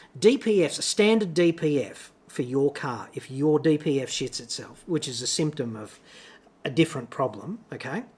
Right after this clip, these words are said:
Dealership will just replace it for you, right? It'll shit itself again. That gets expensive really fast because you haven't solved the problem, okay? But if you just wanna fix the D P F by replacing it, you just get an aftermarket one, dude, because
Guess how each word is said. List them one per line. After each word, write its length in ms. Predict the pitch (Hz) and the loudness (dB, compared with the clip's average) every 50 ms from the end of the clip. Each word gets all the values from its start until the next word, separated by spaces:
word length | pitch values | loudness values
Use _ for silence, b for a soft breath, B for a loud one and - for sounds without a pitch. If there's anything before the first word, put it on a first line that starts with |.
| _ _ b b b b b b - | _ _ b b b b b b -12
Dealership 580 | 127 110 151 160 160 156 156 - - 147 - | -6 4 6 8 8 8 4 4 2 2 2
will 60 | 143 | 0
just 240 | 123 127 131 - - | -8 -6 -8 -6 -8
replace 340 | 117 - - 123 120 113 - | -10 -8 -8 -8 -6 -8 -8
it 100 | 120 - | -10 -12
for 200 | - - 110 110 | -14 -14 -12 -10
you, 140 | 135 208 - - | -12 -12 -12 -10
right? 280 | 135 123 135 165 202 - _ _ _ _ _ _ - - | -8 -8 -6 -8 -8 -12 _ _ _ _ _ _ -2 0
It'll 160 | 156 143 139 | 2 2 2
shit 180 | - - 147 | 0 0 0
itself 320 | 135 131 - - 139 123 - | -2 -2 -4 -6 -6 -6 -6
again. 320 | 123 123 135 120 110 117 B B B B B B | -6 -8 -8 -8 -8 -12 B B B B B B
That 160 | 190 214 214 | -6 -6 -4
gets 180 | - 262 254 - | -4 -4 -2 -2
expensive 640 | 269 190 - - - 180 165 160 - - 131 117 123 | -2 -2 -2 0 2 2 2 2 0 0 -2 -2 -2
really 380 | 127 127 131 127 131 127 117 | -2 0 2 2 2 0 -2
fast 440 | - - - 139 117 - - - - | -4 -4 -6 -6 -6 -6 -8 -12 -14
because 220 | - - - 135 - | -10 -4 -2 2 2
you 60 | 165 | 2
haven't 320 | 156 143 139 - - - | 2 2 -2 -10 -14 -12
solved 260 | - - 139 120 120 | -6 -6 -6 -6 -6
the 40 | - | -12
problem, 340 | - - 131 110 - - - _ _ - | -12 -10 -10 -10 -10 -12 -20 _ _ -14
okay? 180 | - 131 139 - - B B B B B B B B B B | -12 -12 -12 -12 -14 B B B B B B B B B B
But 200 | B 170 156 - - | B -4 -4 -2 -4
if 140 | - 165 190 | -4 -2 0
you 80 | 196 | 0
just 220 | 175 277 285 - - | 2 2 0 0 2
wanna 280 | 277 247 214 160 - - - | 2 2 2 2 -2 -6 -12
fix 400 | - - - 180 - - - - | -2 4 4 4 4 4 -6 -6
the 140 | - - 160 | -2 -2 0
D 220 | 135 156 156 143 | 6 6 6 6
P 240 | 143 - 139 131 143 | 6 4 2 2 2
F 260 | 131 - - - - - _ _ _ _ _ _ _ _ _ _ _ _ _ _ _ _ _ - - | 2 0 -6 -12 -18 -20 _ _ _ _ _ _ _ _ _ _ _ _ _ _ _ _ _ -8 -4
by 220 | 131 147 139 127 | 0 0 0 0
replacing 580 | 123 123 120 - 143 135 143 143 - 135 113 107 | 0 -4 -4 -4 -2 0 0 0 0 -2 -8 -10
it, 100 | - - | -12 -10
you 100 | - 190 | -10 -10
just 240 | 175 185 226 233 - | -8 -6 -6 -4 -2
get 100 | - 294 | -2 -2
an 60 | 254 | 0
aftermarket 640 | 226 214 190 - - 139 131 127 156 202 - 247 190 | 0 0 -2 -2 -2 -4 -4 -4 -6 -4 -6 -6 -6
one, 180 | 170 139 120 117 | -6 -6 -6 -6
dude, 220 | 113 110 101 113 | -8 -10 -8 -6
because 340 | 160 175 - 190 175 - - | -6 -2 2 2 2 2 0